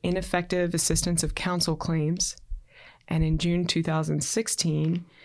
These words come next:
Syed was granted a new trial, but he wasn't allowed out on bail while his conviction was vacated, and he waited for a new trial, and he waited for that trial for over two years. And the Maryland Court of Appeals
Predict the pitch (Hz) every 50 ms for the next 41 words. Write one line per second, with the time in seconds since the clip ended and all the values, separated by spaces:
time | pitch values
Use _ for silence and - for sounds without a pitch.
0 | - _ _ - - - 170 175 175 180 180 180 180 190 196 - - - 156 151
1 | 156 160 156 - 160 156 156 - - 170 160 156 151 147 143 - - - 196 208
2 | 214 220 190 - - - 170 - - - 156 156 156 156 170 175 190 208 214 220
3 | 220 220 220 220 220 214 214 208 208 208 208 208 180 220 226 220 202 180 175 165
4 | 160 160 165 165 160 160 - - 170 170 165 175 180 - - 170 170 170 160 156
5 | 151 160 170 190 214 220 - - 156 156 151 151 151 156 - - 156 156 165 170
6 | 165 165 160 165 165 - - 160 156 156 156 151 - - 185 185 175 147 120 95
7 | 156 139 151 156 147 156 185 202 208 196 - 180 180 190 202 190 - 165 151 147
8 | 143 143 - - 143 123 - 165 165 170 175 170 165 165 - - 180 180 175 160
9 | 156 160 175 175 147 123 - 156 160 - - - _ _ _ - _ _ _ _
10 | _ _ _ _ _ _ - _ _ _ _ - - 262 170 160 165 175 190 220
11 | 240 247 247 214 202 - - - 190 185 180 175 165 165 - - 156 156 - -
12 | 180 -